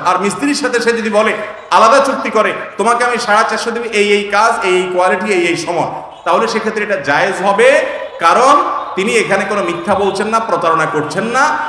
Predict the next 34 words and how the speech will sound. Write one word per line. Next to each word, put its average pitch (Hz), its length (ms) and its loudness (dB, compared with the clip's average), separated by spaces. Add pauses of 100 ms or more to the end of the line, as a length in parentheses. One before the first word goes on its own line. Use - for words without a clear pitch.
(160)
তিনি, 254 440 0 (300)
তিনি 233 140 0
একটা 220 260 0
এক 202 120 -4
ধরনের 226 260 -2
পারিশ্রমিক 240 480 -2 (120)
তার, - 540 -2
তিনি 208 140 0
যেহেতু 202 320 -2
মধ্যস্থতা 196 500 -2
করে 202 220 -2
লোক 196 180 0 (100)
খুঁজে 202 240 0
এনে 190 140 -2
সেখানে 190 300 -4
appointed 233 500 0
করছেন, 233 340 2 (400)
এই 180 100 0
commission 185 420 -4
নেওয়া 185 420 0
তার 170 180 -2
জন্য 151 300 -4
জায়েজ 135 540 0
হবে। 107 160 -4 (380)
কথা 156 160 0
কি 175 100 0
বুঝাতে 190 280 0
পারছি? 143 300 -2 (400)
আর 190 260 4
যদি 190 160 0 (120)
প্রতারণা 247 460 4
হয়, 185 340 2
প্রতারণা 226 380 2
কিভাবে? 247 440 2